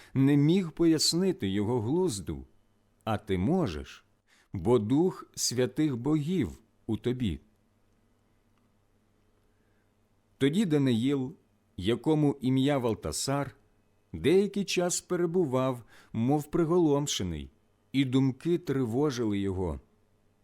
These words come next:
Аж цар почав знову говорити і мовив: "Валтасаре, нехай цей сон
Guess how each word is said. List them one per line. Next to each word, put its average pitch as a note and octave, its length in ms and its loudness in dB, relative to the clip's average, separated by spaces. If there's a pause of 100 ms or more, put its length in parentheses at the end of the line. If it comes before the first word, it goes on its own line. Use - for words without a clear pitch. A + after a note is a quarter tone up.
(360)
Аж E2 260 -4
цар D#3 400 -4
почав F3 380 -4
знову D3 540 0
говорити D3 680 -2 (280)
і E3 120 0
мовив: A#2 500 0 (1600)
"Валтасаре, G2+ 840 -4 (840)
нехай B2 480 0
цей D3+ 320 -2
сон D#3+ 520 -2